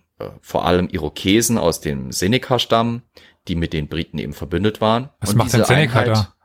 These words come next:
Speaker 1: Ja, der Seneca, <laughs> große Reden schwingen und Tomahawks. Ähm, diese Einheit stand, also diese britische Milizeinheit, die losgeschickt wurde, stand unter dem Kommando eines jungen Obristen,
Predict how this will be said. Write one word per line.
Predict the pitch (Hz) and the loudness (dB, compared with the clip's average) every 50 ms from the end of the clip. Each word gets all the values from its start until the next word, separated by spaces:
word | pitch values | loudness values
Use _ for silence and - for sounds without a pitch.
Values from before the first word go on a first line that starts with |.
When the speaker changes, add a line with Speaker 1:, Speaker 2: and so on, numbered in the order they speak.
| _ _ _ _ _ _ _ _ - - | _ _ _ _ _ _ _ _ -10 -6
Speaker 1:
Ja, | - 85 80 | -4 -4 -2
der | 78 - | -2 -2
Seneca, | - 98 98 98 - - 92 90 - - | 0 0 0 0 -2 -4 -6 -4 0 0
<laughs> | 113 - - - - - - - - - - 92 78 - - - | 0 0 -2 -6 -20 -20 -20 -20 -20 -18 -14 -12 -12 -12 -12 -2
große | - 101 98 - 92 | 0 0 2 2 2
Reden | 92 107 107 95 | 2 2 0 0
schwingen | - - 80 76 78 - - - - - | -4 -6 -6 -6 -8 -10 -16 -10 -6 -4
und | 107 92 - | -4 0 0
Tomahawks. | 117 110 101 85 80 73 69 - - - - - - - - - - - - | 2 2 2 2 0 0 -4 -6 -8 -12 -12 -16 -20 -20 -20 -20 -8 0 2
Ähm, | 95 95 95 95 92 92 92 - - - - - - - - - - _ _ _ _ _ _ _ _ _ _ _ _ _ _ _ _ _ _ _ _ _ _ _ _ _ _ _ _ - | 4 4 4 4 2 0 -2 -2 -4 -6 -8 -14 -16 -16 -18 -20 -20 _ _ _ _ _ _ _ _ _ _ _ _ _ _ _ _ _ _ _ _ _ _ _ _ _ _ _ _ -6
diese | 117 120 147 - | 0 2 2 4
Einheit | - 123 139 143 143 151 151 143 - | 4 2 2 4 4 4 4 2 2
stand, | - - 117 117 131 123 | 2 2 2 4 4 2
also | 98 90 92 | 0 0 0
diese | 95 90 90 | -4 -4 -4
britische | - 92 80 - 143 123 117 | -4 -4 -2 -2 -2 0 0
Milizeinheit, | 101 92 95 107 - 117 135 135 131 123 - | 0 0 0 0 0 0 2 4 2 2 2
die | 110 | 2
losgeschickt | 95 95 107 - - 123 - - - - - | 2 2 2 0 0 -2 -2 -2 -2 0 0
wurde, | 110 113 107 | 0 0 0
stand | 110 - 95 92 104 - | 0 0 0 0 0 0
unter | 110 113 104 | -2 -2 0
dem | 104 101 101 | 0 -2 -2
Kommando | - - 82 82 92 110 117 | -2 -4 -2 -2 0 2 2
eines | 107 98 92 - - | 2 2 2 0 0
jungen | 95 101 113 117 107 | 0 0 2 0 0
Obristen, | - 98 95 - 98 104 - - - - 76 69 - | 0 -2 0 0 0 0 0 0 -4 -8 -12 -14 -14